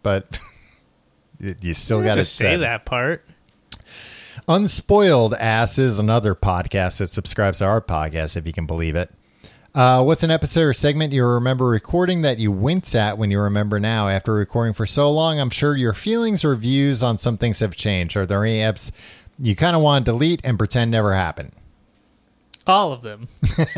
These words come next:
Speaker 1: Yeah, I mean, n-, because we've been doing this show for so long, like, the old episodes don't fit on the feed anymore, so they, like, gradually fall off.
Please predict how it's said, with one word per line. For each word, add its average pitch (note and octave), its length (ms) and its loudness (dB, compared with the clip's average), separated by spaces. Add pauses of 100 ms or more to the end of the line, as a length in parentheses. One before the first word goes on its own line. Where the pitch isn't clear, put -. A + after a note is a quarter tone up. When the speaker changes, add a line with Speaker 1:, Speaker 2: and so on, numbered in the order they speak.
(640)
Speaker 1:
Yeah, F3 220 4
I C#3+ 100 0
mean, C#3+ 360 -2 (340)
n-, D#3 300 0 (460)
because D3+ 420 2
we've D#3 120 4
been C#3 100 0
doing C3+ 240 2
this B2 140 2
show B2+ 260 4
for B2 160 0
so A#2+ 260 2
long, A#2+ 540 0
like, G#2 360 0
the G#2 160 0
old G2+ 320 2
episodes A2 680 0
don't F#2+ 320 -2
fit G#2+ 280 -2
on G#2 160 0
the F2+ 100 -2
feed G#2+ 380 -4
anymore, C#3 480 0
so A2+ 200 -2
they, F#2+ 200 2
like, F2+ 220 -2
gradually F#2 600 0
fall F#2 340 -2
off. A2 320 -2